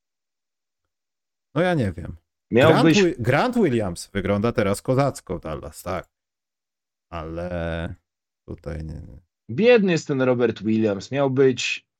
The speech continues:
Speaker 2: miał być franchise playerem.
Speaker 1: Bo jemu
Speaker 2: Pogonili
Speaker 1: włosy
Speaker 2: go.
Speaker 1: zasłaniają wszystko i on nie widzi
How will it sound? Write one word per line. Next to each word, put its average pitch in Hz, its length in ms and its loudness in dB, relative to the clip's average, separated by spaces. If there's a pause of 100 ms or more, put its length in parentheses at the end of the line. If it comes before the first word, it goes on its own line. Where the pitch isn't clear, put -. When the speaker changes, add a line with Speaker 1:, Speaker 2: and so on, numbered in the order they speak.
(240)
Speaker 2:
miał 156 200 2
być 135 180 -4
franchise 123 520 -6
playerem. 104 760 0 (500)
Speaker 1:
Bo 175 80 0
jemu 202 120 4
Speaker 2:
Pogonili 196 340 6
Speaker 1:
włosy 214 380 2
Speaker 2:
go. 175 60 2
Speaker 1:
zasłaniają 123 800 2
wszystko 113 420 0
i 123 60 2
on 127 120 0
nie 139 140 0
widzi 135 500 0